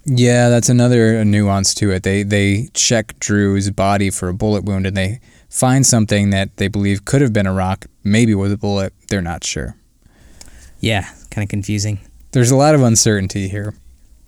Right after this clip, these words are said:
Speaker 2: Yeah, and I really appreciate that 'cause I feel like most movies are trying to, uh, spoon feed you, like, what's going on, but here you're really identifying with the main characters and not knowing exactly what's happening.
Speaker 1: Right.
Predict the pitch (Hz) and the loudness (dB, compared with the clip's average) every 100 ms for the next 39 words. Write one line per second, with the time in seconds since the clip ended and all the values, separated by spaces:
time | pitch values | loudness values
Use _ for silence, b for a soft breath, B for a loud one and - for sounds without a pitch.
0 | _ _ b b b b - 202 151 185 | _ _ b b b b 0 2 2 2
1 | 240 - - - 117 107 98 - 120 120 | 0 2 0 0 0 -2 -2 -4 -4 -2
2 | - 139 120 131 - 127 120 113 110 107 | -2 -2 0 -2 -2 -2 -2 -2 -2 -4
3 | - 117 110 107 101 98 92 90 101 - | -4 -4 -2 -2 -2 -4 -6 -8 -6 -6
4 | - 123 113 117 107 107 104 98 107 113 | -4 -4 -4 -4 -2 -2 -4 -6 -8 -6
5 | - 107 101 104 101 98 - 123 107 107 | -4 -4 -4 -4 -4 -4 -4 -4 -2 -2
6 | 110 104 98 B B B 120 120 113 120 | -2 -2 -4 B B B -4 -2 -2 -2
7 | 104 104 110 101 101 113 101 101 98 101 | -2 -2 -2 -2 -2 -4 -4 -4 -2 -2
8 | 98 98 98 95 98 95 - 104 98 95 | -2 -2 -2 -2 -4 -6 -6 -8 -6 -6
9 | - 98 - 92 110 107 - | -6 -8 -8 -8 -4 -4 -4